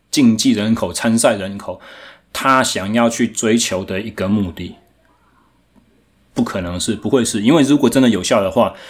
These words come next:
台湾的竞技运动一定很蓬勃发展，一定每个人抢破头想要进来。反正这个在前几年的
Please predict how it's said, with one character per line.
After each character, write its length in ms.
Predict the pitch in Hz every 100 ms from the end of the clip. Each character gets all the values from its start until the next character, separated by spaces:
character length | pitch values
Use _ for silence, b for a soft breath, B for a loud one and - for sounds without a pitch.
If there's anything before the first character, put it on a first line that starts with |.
| B
台 140 | 107
湾 140 | 110 117
的 60 |
竞 140 | 104 113
技 200 | - 113
运 80 |
动 180 | 113 107
一 20 |
定 140 | 104 120
很 100 | 98
蓬 160 | 92
勃 160 | 95 101
发 220 | 98 98
展， 160 | 98 95
一 80 | 117
定 160 | 131
每 140 | 101 92
个 140 | 104
人 120 | 107
抢 160 | 113 92
破 120 | 90 113
头 160 | 98
想 140 | - 90
要 80 |
进 180 | 90 104
来。 200 | 87 90 _ _ _ _ _ _ _ _ _ _
反 120 | 110
正 100 | 135
这 100 | 151
个 120 | 151 147
在 260 | 156 135
前 260 | 120 127 143
几 220 | 135 110
年 260 | 104 101 107
的 440 | 113 107 104